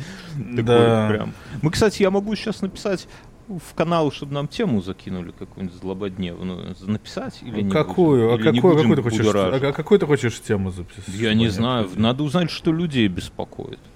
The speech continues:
Speaker 1: Вдруг людей что-то
Speaker 2: Ну,
Speaker 1: беспокоит, а мы не знаем. Сидим.
Speaker 2: Ну давай, ну, зап-, ну, з-,
Speaker 1: Ну вот
Speaker 2: з-,
Speaker 1: прямо
Speaker 2: запроси,
Speaker 1: ща. Вот
Speaker 2: так
Speaker 1: кто
Speaker 2: сказать.
Speaker 1: за-, кто
Speaker 2: П-,
Speaker 1: напишет?
Speaker 2: пошли зов. Пошли
Speaker 1: По-,
Speaker 2: зов.
Speaker 1: пошлю зов.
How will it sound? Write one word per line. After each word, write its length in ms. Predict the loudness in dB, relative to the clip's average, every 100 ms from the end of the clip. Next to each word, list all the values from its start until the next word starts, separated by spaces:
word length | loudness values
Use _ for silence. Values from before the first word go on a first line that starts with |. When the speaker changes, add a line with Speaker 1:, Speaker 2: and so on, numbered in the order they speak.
| -18
Speaker 1:
Вдруг 260 | -10 -10 -10
людей 340 | -12 -6 -6 -8
что-то 400 | -10 -12 -10 -4
Speaker 2:
Ну, 120 | -2
Speaker 1:
беспокоит, 580 | -2 -6 -10 -8 -8 -8 -16 -20 -20 -6
а 80 | -2
мы 160 | 0
не 160 | 2 0
знаем. 360 | -4 -10 -12 -14 -18 -18 -14
Сидим. 320 | -14 -14 -12
Speaker 2:
Ну 200 | 0 2
давай, 420 | 8 8 8 4 2
ну, 140 | 2
зап-, 200 | 4 2
ну, 160 | 4 2
з-, 80 | 2
Speaker 1:
Ну 180 | -6 -2 -4
вот 100 | -2
Speaker 2:
з-, 60 | 0
Speaker 1:
прямо 180 | 2 4
Speaker 2:
запроси, 240 | 4 2
Speaker 1:
ща. 80 | -2
Вот 100 | 0
Speaker 2:
так 140 | -2 0
Speaker 1:
кто 140 | 0
Speaker 2:
сказать. 160 | 2 0
Speaker 1:
за-, 60 | -4 -12
кто 160 | -6
Speaker 2:
П-, 60 | -4
Speaker 1:
напишет? 180 | -4 0
Speaker 2:
пошли 460 | 0 2 2 4
зов. 320 | 4 4 2 -2 -18 -20 -6
Пошли 320 | -6 0 2
Speaker 1:
По-, 60 | 4
Speaker 2:
зов. 260 | 4 4 2
Speaker 1:
пошлю 160 | -8 -8 -8
зов. 160 | -10